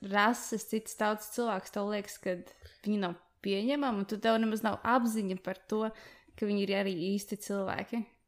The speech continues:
Vispār ir tāds fenomens psiholoģijā. Ā, ja, piemēram, kaut kas notiek ar vienu cilvēku, mēs ļoti pārdzīvojam, kaut kāda slavenība nomirst vai kāds tur notrieks ar mašīnu. Mēs visi sakam līdz, "Oh, oh my God."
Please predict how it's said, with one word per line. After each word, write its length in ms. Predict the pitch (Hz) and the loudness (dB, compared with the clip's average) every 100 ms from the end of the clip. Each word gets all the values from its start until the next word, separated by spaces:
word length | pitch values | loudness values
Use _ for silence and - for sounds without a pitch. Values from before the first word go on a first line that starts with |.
| _ _ _ | _ _ _
Vispār 340 | _ - 214 202 | _ -6 -4 -4
ir 60 | 202 | -4
tāds 220 | - - - | -4 -6 -4
fenomens 480 | - 240 220 202 - | 2 2 2 -2 -4
psiholoģijā. 680 | - 220 233 220 202 - - 214 - _ _ _ _ _ _ _ - 220 | -8 -4 -2 -2 -4 -2 -2 -4 -10 _ _ _ _ _ _ _ -6 -2
Ā, 100 | 208 208 | 0 0
ja, 120 | 208 | 0
piemēram, 480 | 214 214 208 208 226 - - - | -2 -2 -2 0 -2 -4 -14 -12
kaut 180 | - 233 | -2 0
kas 120 | - | 4
notiek 240 | 233 208 208 | 2 2 0
ar 80 | 196 | 2
vienu 280 | 247 294 254 | 2 2 2
cilvēku, 560 | 240 202 190 208 - 240 240 - | 2 2 2 0 2 2 2 0
mēs 220 | 220 214 226 | 2 2 2
ļoti 220 | 233 - | 2 2
pārdzīvojam, 460 | 202 196 185 202 196 | 0 0 0 -2 -2
kaut 100 | 208 | -4
kāda 100 | 202 | -4
slavenība 520 | 277 285 262 254 226 233 | 0 2 4 4 4 4
nomirst 540 | 233 220 214 - - | 4 2 -2 -8 -8
vai 60 | 220 | -8
kāds 380 | - 208 - - | -4 -6 -8 -6
tur 120 | 214 214 | -2 0
notrieks 400 | 220 214 202 214 | 0 -4 -6 -4
ar 60 | |
mašīnu. 400 | 233 254 233 220 233 - - - | -4 -4 -6 -6 -8 -16 -20 -6
Mēs 100 | 226 | 0
visi 140 | 220 - 226 | 0 0 -2
sakam 220 | 226 220 | 0 0
līdz, 100 | 214 208 | 0 0
"Oh, 240 | 202 208 - | 2 0 -2
oh 80 | 202 | -4
my 220 | 208 - | -2 -4
God." 320 | 107 110 110 | -2 -2 -2